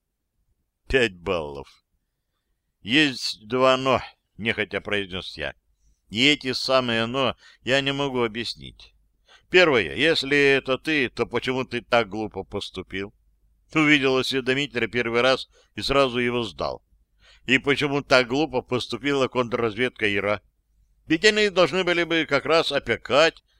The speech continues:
нашего агента, потому что для нас этот канал информации теперь превращался в канал дезинформации. И ира, как никто другой,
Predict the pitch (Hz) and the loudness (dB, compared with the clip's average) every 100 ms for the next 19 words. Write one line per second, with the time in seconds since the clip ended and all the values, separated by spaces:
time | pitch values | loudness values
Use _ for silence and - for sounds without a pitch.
0 | _ 143 156 151 143 139 120 87 64 - | _ -2 -2 -2 -2 -2 -2 -10 -10 -16
1 | 62 _ _ _ - 127 143 151 135 135 | -20 _ _ _ -2 0 2 0 0 0
2 | 110 120 123 165 160 123 - 113 117 110 | 0 0 2 2 2 0 -4 -8 -4 -6
3 | 98 - 127 139 127 104 107 - 117 135 | -8 -4 -2 2 0 0 -6 -2 -2 2
4 | 156 139 - - 139 _ _ _ - 117 | 0 0 -6 -14 -20 _ _ _ -8 0
5 | 190 170 135 123 117 107 165 170 131 110 | 0 2 0 2 0 0 0 0 -2 -2
6 | 117 120 151 151 110 113 101 156 156 151 | -4 0 2 2 0 -4 4 4 4 -4
7 | 156 151 131 147 151 143 - 135 _ _ | -10 -6 -4 -2 -2 -4 -8 -16 _ _
8 | _ _ _ 135 - 127 143 202 170 _ | _ _ _ -6 -2 0 2 2 0 _
9 | _ - 117 98 127 120 113 110 143 95 | _ 2 2 2 -4 -2 -2 -2 -2 -4